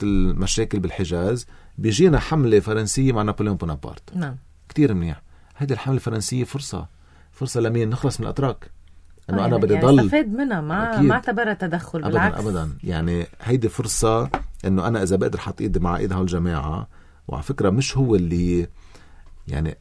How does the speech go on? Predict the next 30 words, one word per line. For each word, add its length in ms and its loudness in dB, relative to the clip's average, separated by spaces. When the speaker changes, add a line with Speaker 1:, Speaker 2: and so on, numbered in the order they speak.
Speaker 1:
كان 140 -2
عنده 240 2
علاقة 280 2
مع 120 -2
الفرنسيين. 560 -4
هون 160 -2
بدنا 160 0
نطلع 260 0
على 80 2
الكنيسة 280 -4
المارونية 540 -6
اللي، 160 -8
اللي 280 -4
بعتت 320 -2
عسكر 600 -10
بيقاتل 560 -4
وصلوا 300 -6
على 80 -12
حوران. 400 -2
Speaker 2:
مم. 180 -2
Speaker 1:
واحدة 280 0
من 100 0
أسباب 320 -2
مجازر 680 0
أو 300 -2
أحداث 460 -2
حرب 300 -6
ال-، 420 -4
الجبل 360 -4
الأولى، 720 -2